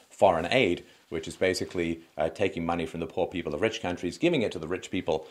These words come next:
in poor countries so that they can buy weapons to further oppress their, um, citizens, right? And so, uh, the real imperialism has been the leftist focus on foreign aid rather than foreign trade.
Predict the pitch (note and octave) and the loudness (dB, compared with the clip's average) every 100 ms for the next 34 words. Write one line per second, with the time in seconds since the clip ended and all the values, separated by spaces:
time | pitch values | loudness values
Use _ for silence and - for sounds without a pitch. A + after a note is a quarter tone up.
0 | - - D2+ E2 A2+ - F2+ - E2+ - | -20 -10 -8 2 4 4 -2 -2 -4 -2
1 | D#2+ D#2+ E2+ E2 D#2+ D#2+ G2 F#2 F2 F2 | -4 -2 -2 2 2 4 2 0 -8 -8
2 | - D#2+ D2 - E2 D#2+ D2 - - _ | -2 -2 -2 -8 -6 -4 0 0 -2 _
3 | _ - D#2 C#2 C2 D2 - _ _ C#2 | _ -12 -6 -4 -4 -6 -12 _ _ -10
4 | C#2 C2+ C2+ _ _ _ - G3 F3 - | -8 -10 -14 _ _ _ 2 6 6 4
5 | - D2+ E2 - - - - - C3 C3 | -4 -2 -2 -4 -14 -20 -20 4 6 8
6 | - C3 B2+ B2 A2+ G#2 A2 A#2 F#3+ F#3 | 10 12 12 12 8 8 4 8 10 10
7 | B2 B2+ A#2 G#2 G2 F#2+ F2+ F#2+ - F#2+ | 6 6 8 8 4 2 0 -2 2 2
8 | F2+ E2+ F2 F#2 - E2+ - F2+ F2 - | 2 2 4 4 0 -4 2 2 2 -4
9 | - E2 E2+ - D#2+ D#2+ D2+ _ _ - | -2 -4 0 2 2 0 -6 _ _ 6
10 | C#3+ A#2 G#2+ F2+ F2 E2 E2 D#2+ - E2+ | 10 10 8 4 2 2 -2 -2 0 0
11 | D2+ D#2 G#2 E2+ - | 0 0 2 2 -2